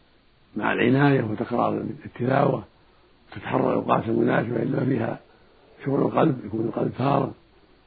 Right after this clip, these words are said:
كذلك من أسباب الحفظ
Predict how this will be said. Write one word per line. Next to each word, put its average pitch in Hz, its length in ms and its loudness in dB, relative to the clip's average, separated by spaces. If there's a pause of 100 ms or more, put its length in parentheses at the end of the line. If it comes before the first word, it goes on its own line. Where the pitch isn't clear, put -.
(920)
كذلك 165 460 4
من 123 240 -4 (1300)
أسباب 135 340 0
الحفظ 139 340 2